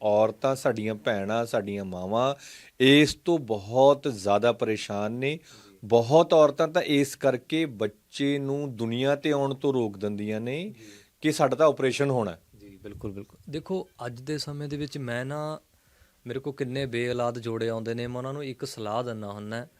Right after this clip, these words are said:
Speaker 2: ਵੀ ਪੈਰਾਂ ਭਾਰ ਬੈਠ ਕੇ ਜਿਹੜੀ ਔਰਤ ਕੰਮ ਕਰਦੀ ਆ ਨਾ, ਉਹ ਕਦੇ ਬਾਝ ਨਹੀਂ ਹੋ ਸਕਦੀ, ਨਾ ਕਦੇ ਉਹਦੇ ਬੱਚਾ ਆਪਰੇਸ਼ਨ ਨਾਲ ਹੋ ਸਕਦਾ ਹੈ। ਪਰ ਇਸ ਚੀਜ਼ ਨੂੰ ਅੱਜ ਦੇ ਸਮੇਂ ਦੇ ਵਿੱਚ, ਅੱਜ ਦੇ ਜ਼ਮਾਨੇ ਦੇ ਵਿੱਚ, ਅੱਜ ਦੇ ਦੌਰ ਦੇ ਵਿੱਚ ਮੰਨਣ ਲਈ ਕੋਈ ਤਿਆਰ ਹੀ ਨਹੀਂ,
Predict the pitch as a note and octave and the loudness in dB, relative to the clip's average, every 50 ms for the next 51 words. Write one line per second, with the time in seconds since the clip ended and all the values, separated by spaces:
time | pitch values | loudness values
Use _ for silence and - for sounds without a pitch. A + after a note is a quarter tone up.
0 | _ _ _ _ _ _ _ _ - A2+ A2 C3+ E3+ E3 - _ - B2+ B2 B2 | _ _ _ _ _ _ _ _ -14 -8 -4 -4 -4 -4 -4 _ 0 0 2 2
1 | C3 C#3+ C#3+ C#3+ C3+ D3+ D3 C#3 C3 A#2+ B2 B2 A#2 - - - C#3 C3+ A2 G2+ | 0 0 -2 -2 -2 -2 0 0 0 0 -2 -2 -2 -4 -4 -4 -4 -4 -4 -4
2 | A2 A2+ B2+ D3+ F#3 F3 F3 - - - A#2+ A2+ A#2 B2 A#2+ - - A#2+ - B2+ | -4 -2 0 0 0 0 -2 -4 -6 -6 -4 -2 -2 -4 -4 -6 -10 -10 -8 -6
3 | A#2 A2+ A2+ A#2+ A2 A#2 G#2+ G#2 G2 G#2+ G#2+ G#2 G2+ G#2 A#2 C3+ C3 - _ _ | -6 -6 -6 -6 -4 -4 -6 -6 -6 -8 -8 -8 -8 -10 -12 -14 -14 -16 _ _
4 | _ _ _ _ _ - - E3 E3 - D#3+ C#3 C3+ D#3 D3+ B2+ G#2+ G#2+ G#2 G2+ | _ _ _ _ _ -10 -8 -8 -6 -6 -6 -6 -4 -4 -6 -4 -2 0 2 4
5 | A2+ A#2+ C#3+ D3+ D#3 D3+ C#3+ C#3 C3+ C3 - C3+ B2 - B2+ B2 C#3+ D3 D3+ - | 4 2 2 0 -2 -2 -4 -4 -4 -4 -4 -6 -8 -8 -6 -6 -6 -6 -8 -10
6 | F3+ B2+ G#2+ A2 A#2 A#2+ A#2 A#2+ B2+ D3 D3+ - D#3+ D3 C#3+ C#3+ C#3+ C#3+ D#3 D#3 | -12 -12 -10 -8 -4 -2 2 2 4 4 2 2 -2 -2 -2 -2 -2 -2 -2 -2
7 | C3+ B2 A#2 - - C3 B2+ B2 - A#2+ A#2 G#2 - A2+ G#2+ G#2 G2+ G#2 G2+ G#2+ | -2 -4 -6 -4 -2 -2 -2 -2 -2 -6 -8 -8 -8 -8 -8 -8 -8 -8 -8 -8
8 | G#2 G2+ - G#2 F#2+ G2 G2 G2 G2 - - - - - _ _ - D3 D3+ F3 | -10 -10 -10 -12 -12 -12 -14 -14 -14 -16 -20 -20 -20 -20 _ _ -2 -2 -2 -2
9 | - - _ - C#3+ C3 C#3 D3 D#3 D3+ C#3+ - - D#3 C#3+ C#3 C3+ C3 C#3+ C#3 | -4 -10 _ -12 -6 -4 -2 -2 -2 -4 -6 -8 -8 -6 -6 -4 -4 -6 -6 -6
10 | C#3+ C#3+ D3 D3 - C3 B2 A2+ G#2+ A#2 A2+ C3+ C#3 C3+ - - A#2+ A#2+ B2 A#2+ | -6 -6 -8 -8 -6 -8 -8 -8 -8 -6 -2 -2 -2 -2 -4 -8 -8 -6 -6 -4
11 | B2+ B2+ C3 B2 - C3 A#2+ A2 A2+ A2 B2+ C3 B2 G#2 A2 G#2+ G#2+ G#2+ G#2+ A2 | -4 -4 -4 -4 -4 -4 -4 -4 -4 -4 -4 -4 -4 -4 -6 -8 -6 -6 -6 -4
12 | A#2 B2 A#2+ B2+ B2 B2 A#2 - B2+ A#2+ A2 A2+ A2+ A#2+ B2+ A#2+ A2 - - A2+ | -4 -4 -4 -4 -4 -6 -6 -4 -4 -4 -4 -4 -6 -6 -6 -6 -6 -6 -6 -4
13 | G#2+ A2 A2+ A2+ G2+ B2 B2+ A#2+ A2 G#2+ A2 - - C#3 A#2+ A#2 A2+ A2+ A2 A2 | -2 -2 -4 -4 -4 -6 -6 -6 -6 -8 -10 -8 -8 -10 -10 -8 -10 -10 -10 -10
14 | A2 A2+ A#2+ B2 B2 A#2+ A#2 A#2 A#2+ A#2+ A#2 - B2+ B2 B2 - A#2+ A2 G#2 G#2 | -8 -8 -6 -6 -6 -4 -6 -6 -6 -6 -6 -6 -8 -8 -6 -6 -6 -4 -4 -4
15 | G#2+ A2+ A#2 A#2 A#2 A#2 A#2 B2 C3+ C#3+ | -4 -4 -6 -8 -8 -10 -10 -10 -10 -10